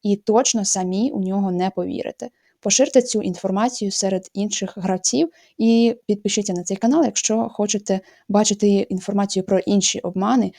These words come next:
щоб стати справжнім лицарем проти обманів і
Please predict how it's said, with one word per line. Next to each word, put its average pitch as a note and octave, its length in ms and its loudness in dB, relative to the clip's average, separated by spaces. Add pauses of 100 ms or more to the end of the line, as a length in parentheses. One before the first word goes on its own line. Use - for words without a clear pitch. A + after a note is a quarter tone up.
(160)
щоб - 240 -6
стати A3 520 2
справжнім G3 680 0
лицарем F#3+ 600 0 (380)
проти G3+ 300 0
обманів F#3+ 720 2
і G3 380 2